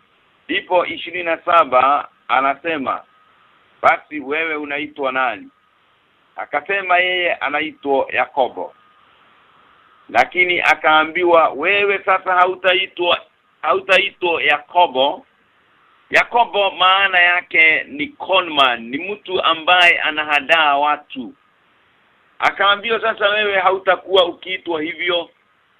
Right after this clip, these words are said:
basi utaitwa Israeli, kwa kuwa umeshindana na watu na ukashindana na Mungu." Na ndipo basi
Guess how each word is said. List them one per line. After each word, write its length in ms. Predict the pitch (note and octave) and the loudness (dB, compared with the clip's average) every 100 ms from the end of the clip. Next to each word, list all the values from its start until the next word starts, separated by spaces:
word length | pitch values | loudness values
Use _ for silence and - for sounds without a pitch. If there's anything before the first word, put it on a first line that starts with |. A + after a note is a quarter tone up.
| _ _ _ _ _ _ _ _ _ _ - | _ _ _ _ _ _ _ _ _ _ 2
basi 520 | G3+ F#3+ - F3+ - | 2 2 -4 -10 -8
utaitwa 800 | E3 D#3+ E3+ F3 E3 D#3+ D3+ - | -8 0 0 0 -6 -4 -2 -2
Israeli, 840 | C#3 D3 D3 C#3+ D3 C#3 A2 - _ _ _ _ _ _ _ _ - | -8 -14 -2 2 4 2 -2 -12 _ _ _ _ _ _ _ _ -10
kwa 120 | A2 | -10
kuwa 400 | - F#3+ G3 F3+ | -6 0 2 2
umeshindana 1000 | F3 E3+ E3 - E3 D#3 F3+ E3+ D#3+ D#3 | -4 -12 -12 -14 -10 -4 -2 -2 -4 -6
na 160 | D3 C#3+ | -6 -6
watu 520 | D#3+ E3 _ - D3+ | -4 -6 _ -14 -8
na 120 | C#3 | -8
ukashindana 760 | C#3 C#3+ C3+ C#3 C#3+ D3 C3 A#2 | -8 -10 -12 -10 -4 -4 -4 -6
na 120 | A#2 | -8
Mungu." 480 | B2 A#2+ G2 F2+ - _ _ _ _ _ _ _ _ _ _ _ _ _ _ _ _ _ _ _ _ _ | -10 -14 -14 -20 -20 _ _ _ _ _ _ _ _ _ _ _ _ _ _ _ _ _ _ _ _ _
Na 280 | A2 B2 - _ - | -2 0 -2 _ -4
ndipo 320 | D3+ - C#3 | -4 -2 -2
basi 500 | A#2 C3+ C3 G2+ F#2 | 0 -2 -4 -14 -16